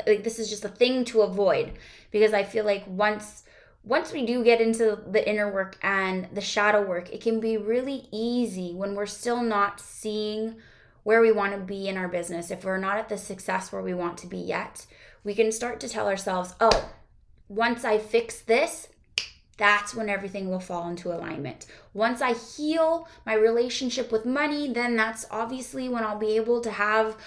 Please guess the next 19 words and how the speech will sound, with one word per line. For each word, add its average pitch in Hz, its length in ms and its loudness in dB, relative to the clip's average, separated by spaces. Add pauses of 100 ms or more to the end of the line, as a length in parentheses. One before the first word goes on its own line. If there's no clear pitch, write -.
(260)
more, 233 680 4 (760)
more 226 200 0
clients 247 500 -4
in. 254 400 -2 (580)
Once 277 520 0 (400)
my 214 160 -4
nervous 294 500 2
system 330 540 0
is 226 180 -2
stable," 302 560 -2
like, 240 240 -2
"Oh 262 280 -4
God, 277 340 -4
if 269 160 -10
my 247 100 0
nervous 262 300 -2
system 285 320 -6
isn't 277 240 -4
stable, 302 560 4